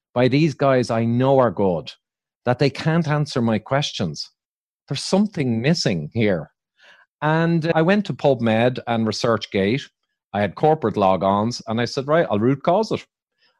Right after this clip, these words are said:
And within a few weeks of intense obsessive work, nights and weekends, I had the solution. It was carbohydrate metabolism.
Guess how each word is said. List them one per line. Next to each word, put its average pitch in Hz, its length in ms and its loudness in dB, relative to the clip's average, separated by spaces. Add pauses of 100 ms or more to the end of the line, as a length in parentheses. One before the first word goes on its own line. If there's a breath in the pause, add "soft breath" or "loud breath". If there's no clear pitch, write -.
(180)
And 117 240 0
within 135 260 2
a 127 60 2
few 185 300 0
weeks 127 360 2
of 107 380 -2
intense 120 680 -4
obsessive 107 760 -2
work, 90 460 -2 (180)
nights 117 460 -2
and 104 140 0
weekends, 98 800 -4 (580 soft breath)
I 123 180 4
had 156 320 -2
the 135 200 2
solution. 127 760 0
It 120 60 -6
was 120 100 -6
carbohydrate 123 720 0
metabolism. 101 640 -2